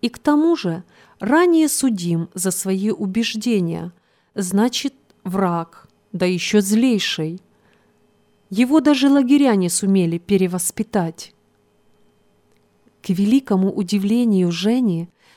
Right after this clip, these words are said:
вместо ответа «Дядя Семён» этот страшный человек, приезжает и увозит истерзанную болезнями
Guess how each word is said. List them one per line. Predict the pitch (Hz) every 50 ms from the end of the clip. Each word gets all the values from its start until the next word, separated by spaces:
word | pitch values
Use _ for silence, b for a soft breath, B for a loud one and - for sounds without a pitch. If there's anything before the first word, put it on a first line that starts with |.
| b b
вместо | b 196 220 254 247 - - 269
ответа | - - 226 247 247 - 247 277 311 330 - - 175 165 165 170 - _ _ _
«Дядя | - 190 180 214 226 208 208 214
Семён» | 202 - - 208 202 202 220 262 302 320 294 226 - _ _ _ _ _ _ _ -
этот | 214 214 - 214 208
страшный | - - - - 196 185 233 247 254 254 233 - - 202 190 185
человек, | 175 - - 202 185 180 180 175 185 233 269 269 - - - _ b b b b b b b -
приезжает | 202 214 233 233 220 214 196 185 175 - 208 220 226 226 202 175 175 - _ -
и | 226 254 269
увозит | 262 254 240 220 220 247 277 311 320 294 233 226 220 - -
истерзанную | - 254 254 - - - - 269 285 294 277 240 208 214 196 196 190 185 190 185
болезнями | 185 220 233 240 240 247 254 262 240 208 185 185 170 160 160 160 165